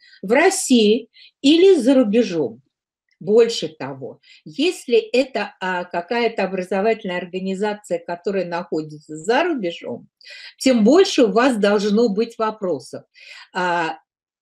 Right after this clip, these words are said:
если вы имеете возможность поехать, посмотреть, познакомиться, это одна ситуация. Если вы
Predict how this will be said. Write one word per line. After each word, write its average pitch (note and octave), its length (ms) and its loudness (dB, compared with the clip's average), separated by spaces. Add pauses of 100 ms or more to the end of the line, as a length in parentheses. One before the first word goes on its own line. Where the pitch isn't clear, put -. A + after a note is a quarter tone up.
(200)
если A3+ 500 2
вы G#3+ 160 4
имеете G3+ 560 -2
возможность F3+ 800 -6
поехать, G#3+ 800 -2 (380)
посмотреть, A3 1080 0 (340)
познакомиться, G#3 1200 -2
это E4 280 -2
одна D#3 320 -8
ситуация. B2 920 -18 (360)
Если B3+ 540 0
вы C4 180 0